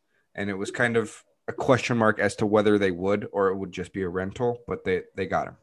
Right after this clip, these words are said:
Okay, that kind of segues into M L B opening day. Happened yesterday. Um,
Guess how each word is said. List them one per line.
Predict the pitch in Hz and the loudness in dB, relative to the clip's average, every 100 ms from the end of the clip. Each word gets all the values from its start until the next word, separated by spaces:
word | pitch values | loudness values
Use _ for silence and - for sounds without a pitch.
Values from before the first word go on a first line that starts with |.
| _ _ _ _ _ _ _ _ _ _ _ _ _ _ - _ _ _ - | _ _ _ _ _ _ _ _ _ _ _ _ _ _ -20 _ _ _ 0
Okay, | 156 196 | 6 8
that | 156 156 | 8 8
kind | 190 | 6
of | 190 | 6
segues | - 180 170 165 - | 6 8 8 6 4
into | 165 - 160 156 | -2 6 8 8
M | 143 156 | 6 2
L | 156 | 6
B | 156 | 6
opening | 143 143 151 143 | 6 4 2 4
day. | 139 95 - _ - - | 4 2 -2 _ -20 0
Happened | 127 131 143 | 2 4 6
yesterday. | 131 131 - 131 127 123 - _ _ _ _ _ | 6 6 4 6 6 6 0 _ _ _ _ _
Um, | 92 98 92 90 87 - | 4 6 6 0 -6 -14